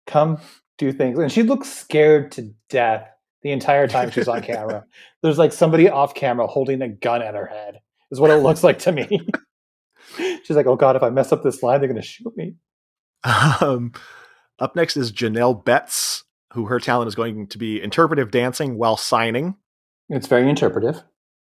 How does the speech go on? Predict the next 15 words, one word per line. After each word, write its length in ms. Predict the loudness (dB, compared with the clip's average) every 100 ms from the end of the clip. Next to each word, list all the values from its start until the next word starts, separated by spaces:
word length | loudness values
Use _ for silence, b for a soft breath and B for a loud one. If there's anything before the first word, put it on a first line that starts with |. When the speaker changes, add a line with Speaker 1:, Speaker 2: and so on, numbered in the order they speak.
| -4
Speaker 2:
Yep. 280 | 0 -2 -4 _ _ _ _ -4
And 360 | -2 0 -4 -2
finally 440 | 0 0 -2 0
is 220 | -2 -2 -4
Tammy 340 | -4 -2 -4
Curry, 540 | -2 2 2 2 -4 -12 _ _ _ _ _ _ _ _ -2
uh, 440 | 2 2 2 0 -6 -8
who 520 | -2 2 2 0 -4 _ _ _ _ _ _ _ -10
she 440 | -6 -4 -4 -4 -4 -2
is 120 | 2
signing 240 | 2 2
up 80 | -2
for 60 | -4
the 80 | -2
pageant 400 | -2 -2 -4